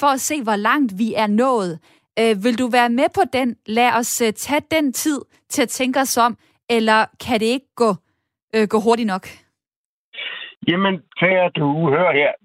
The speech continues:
Speaker 2: Hvis vi får bugt med coronaen til sommer, og der er styr på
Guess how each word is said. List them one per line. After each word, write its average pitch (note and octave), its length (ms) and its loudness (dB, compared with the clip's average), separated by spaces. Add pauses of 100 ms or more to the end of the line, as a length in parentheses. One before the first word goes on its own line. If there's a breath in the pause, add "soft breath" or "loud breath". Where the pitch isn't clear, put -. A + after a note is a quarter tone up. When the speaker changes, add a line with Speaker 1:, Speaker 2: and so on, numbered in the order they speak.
Speaker 2:
Hvis F#3+ 200 0 (100)
vi G3 60 0 (100)
får F#3+ 120 0 (140)
bugt A3+ 260 0
med G#3 100 -2 (100)
coronaen F#3 680 0 (200)
til F3 120 -2 (120)
sommer, A#2 360 0 (520 soft breath)
og D#3+ 40 4 (100)
der F3+ 100 2 (240)
er E3+ 60 -2 (120)
styr G3+ 280 0 (160)
på C3 80 2